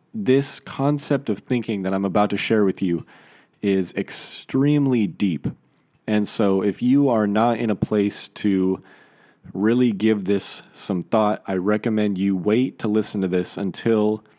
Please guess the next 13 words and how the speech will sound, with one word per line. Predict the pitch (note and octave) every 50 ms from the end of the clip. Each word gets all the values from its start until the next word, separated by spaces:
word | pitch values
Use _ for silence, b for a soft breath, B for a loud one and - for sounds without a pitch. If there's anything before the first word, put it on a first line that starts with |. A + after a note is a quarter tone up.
| b b b b b b b b _ _
you | - G2 G#2+ A2+ A2
can | A2 - A2 G2 F#2+ F2+
sit | E2+ - - - C3+ C3+ - C3+
down | A2+ A2 G#2+ G#2+ G#2+ G#2+
and | G2+ G2 G2 G2+
really | A2+ A#2+ B2 A#2+ A2
concentrate | - - A2+ A2 G#2 - - G#2 F#2 - - F#2+ F#2
on | E2+ F2 F#2 F2+
what | F2 G2 G2+
I'm | G#2+ G2+ G2
about | F#2+ E2+ F#2 F2+ F2+ -
to | F#2+
say, | - - - G#2+ G2 F2+ F2 E2 D2